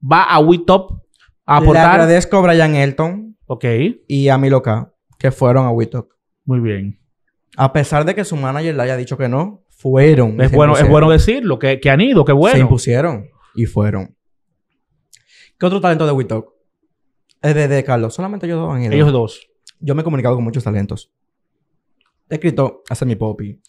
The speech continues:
Speaker 2: a Sabrina. Yo voy a grabar próximamente con Sabrina Rojas.
Speaker 1: Muy bien.
Speaker 2: Eh, le he escrito a Dylan para ir. Que me respondan o no, eso es otra cosa, porque son personas muy ocupadas.
Speaker 1: Claro.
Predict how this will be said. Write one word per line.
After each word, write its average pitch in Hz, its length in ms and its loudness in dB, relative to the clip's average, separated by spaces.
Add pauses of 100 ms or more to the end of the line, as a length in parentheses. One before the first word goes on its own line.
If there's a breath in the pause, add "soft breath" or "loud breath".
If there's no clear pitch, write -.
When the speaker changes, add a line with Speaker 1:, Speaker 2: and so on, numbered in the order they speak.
(800)
Speaker 2:
a 185 140 4
Sabrina. 127 400 4
Yo 147 160 0
voy 147 300 0
a 135 60 2
grabar 127 260 0
próximamente 120 460 -4
con 117 140 -4
Sabrina 107 380 -2
Rojas. 107 460 -6
Speaker 1:
Muy 127 120 0
bien. 120 460 -2
Speaker 2:
Eh, 131 320 -4
le 135 60 -4
he 139 40 -4
escrito 139 260 -6
a 131 40 0
Dylan 120 260 0
para 113 260 0
ir. 110 280 -10 (240)
Que 147 140 -6
me 151 180 -4
respondan 175 420 -6
o 247 100 -6
no, 196 280 -6
eso 156 500 -8
es 127 80 -6
otra 123 220 -8
cosa, 110 200 -18
porque 120 160 -12
son 123 100 -14
personas 120 200 -12
muy 113 80 -8
ocupadas. 104 640 -10
Speaker 1:
Claro. 117 400 -6